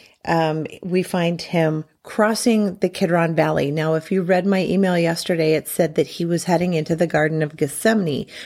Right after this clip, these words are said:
which is something that we just know from the other Gospels, but John doesn't actually call it the Garden of Gethsemane. He says that Jesus crosses the Kidron Valley, which means he would have crossed the Kidron Brook or the Brook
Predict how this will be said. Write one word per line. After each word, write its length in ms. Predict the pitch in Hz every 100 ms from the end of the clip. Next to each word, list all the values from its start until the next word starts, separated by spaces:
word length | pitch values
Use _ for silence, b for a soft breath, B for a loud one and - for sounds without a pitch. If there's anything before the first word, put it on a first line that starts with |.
| B
which 200 | - 202
is 160 | 226 214
something 460 | 247 262 277 240
that 180 | 185 170
we 140 | 165 170
just 340 | 156 156 -
know 480 | 151 147 139 151 220 B B -
from 260 | 202 190
the 160 | 175 -
other 220 | 165 170
Gospels, 600 | 147 165 160 - 160 143
but 180 | - 175
John 320 | 202 202 254
doesn't 240 | 269 208 190
actually 380 | 165 - 160
call 440 | 147 - - 190 175
it 260 | - - - B B
the 80 | 160
Garden 280 | 165 147 147
of 120 | 147
Gethsemane. 500 | 156 - 156 151 151
He 160 | 208
says 380 | 208 - 185 170
that 180 | 196 -
Jesus 420 | 180 170 151 156
crosses 680 | - - 151 156 180 208 233 B B B _ -
the 80 | 233
Kidron 420 | 180 160 190 208
Valley, 420 | 156 139 156 160 B B B B -
which 300 | 202 202 226
means 240 | 220 202
he 200 | - 208
would 240 | 170 202
have 220 | 247 247 -
crossed 480 | - 156 156 -
the 100 | -
Kidron 640 | 165 - 180 160 165 160 160 B B _
Brook 380 | 160 156 - -
or 100 | 160
the 120 | 151
Brook 420 | 143 165 175 175